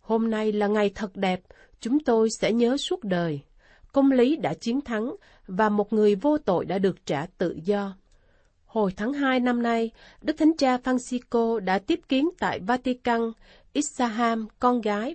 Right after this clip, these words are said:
và Asia Bibi và chồng bà là ông Asi đến Roma nhờ sự giúp đỡ của tổ chức bác ái trợ giúp các giáo hội đau khổ. Cùng được tiếp kiến trong dịp này có cô Rebecca,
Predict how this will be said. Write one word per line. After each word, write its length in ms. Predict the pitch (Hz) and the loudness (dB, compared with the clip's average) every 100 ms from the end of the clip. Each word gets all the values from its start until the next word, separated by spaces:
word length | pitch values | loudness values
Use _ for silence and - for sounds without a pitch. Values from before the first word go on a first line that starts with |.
| - | -4
và 200 | 180 160 | -4 -4
Asia 540 | - 220 - 240 226 214 | -4 -6 -4 -2 0 0
Bibi 480 | 214 208 220 214 214 - - _ - | -4 0 2 2 0 -10 -20 _ 0
và 140 | 214 | 0
chồng 360 | 202 214 190 190 | 2 0 0 0
bà 240 | 190 185 | 0 2
là 240 | 180 180 - | 0 -2 -2
ông 200 | 247 254 - | -2 -2 -2
Asi 560 | 233 233 - 240 233 | -4 -4 -4 -4 -4
đến 240 | - 208 262 | -2 -2 0
Roma 440 | 240 208 208 202 - - - | 0 0 -2 -4 -10 -20 -6
nhờ 200 | 220 226 | 2 2
sự 180 | 208 220 196 | 2 0 0
giúp 120 | - 202 | -4 -4
đỡ 220 | 185 160 214 | -2 -2 -4
của 140 | - 185 | -4 -4
tổ 280 | - 156 190 | -2 -4 -4
chức 180 | 311 320 | -6 -8
bác 200 | 226 294 | -8 -8
ái 280 | 226 214 302 - | -8 -8 -6 -4
trợ 160 | 196 175 | -4 -4
giúp 120 | 302 - | -8 -6
các 200 | 269 302 | -6 -4
giáo 120 | 262 - | -4 -2
hội 180 | 175 - | -2 -2
đau 300 | 226 240 240 | -2 -4 -4
khổ. 320 | 156 - 208 _ _ _ _ _ _ _ - | -8 -8 -10 _ _ _ _ _ _ _ -4
Cùng 160 | 247 226 | 0 2
được 180 | 214 - | 2 0
tiếp 140 | 330 - | -4 -2
kiến 200 | 254 311 - | 0 0 0
trong 220 | 294 240 | -2 0
dịp 160 | 196 196 | -4 -4
này 400 | 180 175 160 - | -4 -4 -8 -8
có 120 | 220 247 | -6 -4
cô 220 | 254 240 233 | 0 0 0
Rebecca, 680 | 226 285 302 - 214 202 | -2 -4 -6 -4 -2 -4